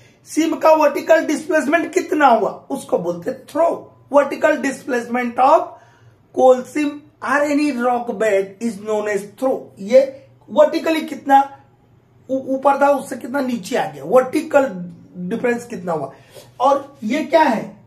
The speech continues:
ये horizontal displacement है। And this horizontal displacement of coal seam or rock bed is known as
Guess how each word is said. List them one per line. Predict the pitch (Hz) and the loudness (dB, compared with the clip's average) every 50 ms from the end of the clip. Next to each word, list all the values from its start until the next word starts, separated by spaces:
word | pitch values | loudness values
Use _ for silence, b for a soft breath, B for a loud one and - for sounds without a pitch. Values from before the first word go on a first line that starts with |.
| _ - 254 | _ -4 -2
ये | 269 269 226 220 | 0 0 0 -2
horizontal | - 247 254 262 269 277 277 240 226 302 302 294 285 - - 285 349 349 339 | -2 -2 -2 -2 -2 -2 -2 -2 -2 -2 -2 -2 -2 -4 -2 -2 0 0 2
displacement | - 330 311 - - - - 269 233 214 - 226 208 196 180 170 - | 2 2 0 0 -4 -6 -4 -4 -4 -4 -4 -4 -4 -4 -4 -6 -10
है। | 147 139 - b b b b b b | -12 -16 -18 b b b b b b
And | 233 226 196 170 | 2 2 2 2
this | - 269 339 349 349 320 | 2 4 4 4 4 2
horizontal | 285 285 285 285 254 294 294 294 - - 320 330 320 - | 0 0 0 -2 0 0 -2 0 2 4 4 4 4 0
displacement | 285 285 - - - 311 285 277 - - 262 254 285 262 233 254 269 - B B B B B B - - | -4 -6 -6 -6 -6 -2 0 0 -2 -2 -4 -2 0 0 0 -2 -4 -8 B B B B B B -4 0
of | 233 262 262 262 - - | 0 0 0 -2 -8 -4
coal | 320 302 302 302 294 269 | -2 0 0 0 0 -4
seam | - - 269 247 240 240 | -4 -6 -4 -4 -6 -8
or | - - 220 254 277 285 | -6 -2 0 2 2 2
rock | 294 294 302 294 285 247 | 2 2 0 0 0 0
bed | 277 254 226 214 - - - - - | 2 2 2 0 -4 -10 -12 -6 -4
is | 311 294 269 | -4 -4 -4
known | - 277 269 262 262 254 | 0 4 4 4 6 6
as | 254 254 | 2 0